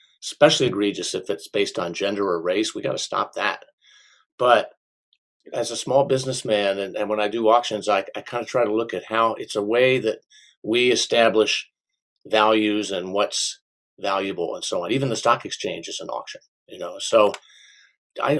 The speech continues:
almost every astronaut I've heard of that, because we've sold a lot of space memorabilia at, at R R auction, say that when they, when they come back, that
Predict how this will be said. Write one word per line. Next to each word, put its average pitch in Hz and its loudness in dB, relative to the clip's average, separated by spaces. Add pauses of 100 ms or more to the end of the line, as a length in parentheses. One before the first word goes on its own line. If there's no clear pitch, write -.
almost 151 2
every 135 6
astronaut 117 2
I've 98 0
heard 120 2
of 95 4
that, 92 -6 (600)
because 110 -4
we've 117 -2
sold 107 2
a 104 -4
lot 104 2
of 95 -2
space - -4
memorabilia 90 -6
at, - -8 (220)
at 107 -6
R 87 -2
R 87 -4
auction, 90 -4 (880)
say 147 8
that 117 0
when 113 2
they, 107 2 (520)
when 110 -2
they 107 2
come 127 -2
back, 101 0
that 85 -2